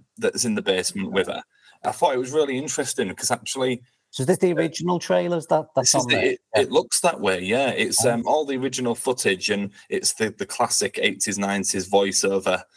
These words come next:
Speaker 1: of, uh, American Cop, you know, and all, all these sort of,
Speaker 2: <laughs>
Speaker 1: all, just really generic
Speaker 2: Well,
Speaker 1: narration of
Speaker 2: F B I,
Speaker 1: Rookie,
Speaker 2: yeah, yeah.
Speaker 1: yeah, Rookie F B I agent.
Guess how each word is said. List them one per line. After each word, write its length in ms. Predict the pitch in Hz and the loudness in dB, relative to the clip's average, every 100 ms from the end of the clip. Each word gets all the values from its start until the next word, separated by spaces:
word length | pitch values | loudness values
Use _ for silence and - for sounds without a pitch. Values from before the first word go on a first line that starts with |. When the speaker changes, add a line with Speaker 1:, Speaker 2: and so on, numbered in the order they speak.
| _ _ - 165 | _ _ -12 -8
Speaker 1:
of, 220 | - - | -6 -4
uh, 140 | - - _ _ _ _ _ _ - | -6 -8 _ _ _ _ _ _ -4
American 540 | 220 - - - 226 | 0 0 -2 -2 -2
Cop, 480 | - - - - - - - | 0 -2 -2 -6 -10 -10 -2
you 100 | 113 | 2
know, 140 | 104 | 2
and 140 | 101 110 | 2 2
all, 100 | - | 2
all 180 | 110 | 0
these 300 | 107 113 98 | 0 0 0
sort 220 | - 113 107 | 4 2 2
of, 120 | - | 0
Speaker 2:
<laughs> 400 | 175 - 180 - | 0 0 -2 2
Speaker 1:
all, 220 | 170 - - _ - - - 113 | 2 0 -8 _ -16 -14 -18 -6
just 220 | - 135 | -6 0
really 260 | 131 127 123 | 2 2 2
generic 420 | 131 113 110 117 | 0 0 0 2
Speaker 2:
Well, 140 | 156 | 2
Speaker 1:
narration 540 | 123 - 156 143 - - | 2 2 4 4 0 0
of 60 | |
Speaker 2:
F 20 | 139 | 2
B 40 | |
I, 240 | 123 110 107 | 2 2 0
Speaker 1:
Rookie, 160 | 107 - | -2 -4
Speaker 2:
yeah, 160 | 98 92 | -6 -6
yeah. 180 | 113 101 | -8 -4
Speaker 1:
yeah, 340 | 139 123 98 - - | 2 2 0 -12 -10
Rookie 360 | 123 123 156 - | -12 -10 -14 -10
F 180 | - - | -10 -6
B 140 | 120 117 | -4 -2
I 100 | 117 110 | -4 -6
agent. 360 | 104 101 - | -8 -10 -10